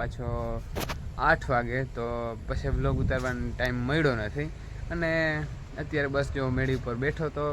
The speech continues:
ફોન જોતો તો ને એડિટિંગ કરતો તો. તો આ વ્લોગ અહીંયા આપણે પૂરો કરી. ગમ્યું હોય તો લાઈક, શેર અને સબસ્ક્રાઈબ કરવાનું ભૂલતા નહીં. અને બસ બધાનો આવો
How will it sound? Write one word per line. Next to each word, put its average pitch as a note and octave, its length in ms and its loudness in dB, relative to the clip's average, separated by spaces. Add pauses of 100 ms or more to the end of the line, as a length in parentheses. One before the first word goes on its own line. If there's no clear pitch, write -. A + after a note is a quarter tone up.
(120)
ફોન C3 220 -2
જોતો C3+ 260 0
તો C3 160 -2
ને A#2 140 -4
એડિટિંગ A#2 340 -2
કરતો C#3 280 0
તો. A2 100 -4 (400)
તો - 80 4
આ F3 160 10
વ્લોગ D#3+ 180 4
અહીંયા C#3 380 6
આપણે B2+ 160 0 (100)
પૂરો D#3+ 220 2
કરી. D3+ 320 0
ગમ્યું C#3 280 2
હોય B2 120 0
તો A#2 180 -2
લાઈક, A#2 240 2
શેર C3 120 -2
અને A#2+ 120 -2
સબસ્ક્રાઈબ A#2 400 -6
કરવાનું G#2+ 400 -2
ભૂલતા D3+ 320 2
નહીં. D3+ 320 0
અને A#2+ 160 0 (520)
બસ C3 200 0
બધાનો C3+ 400 2
આવો B2 180 0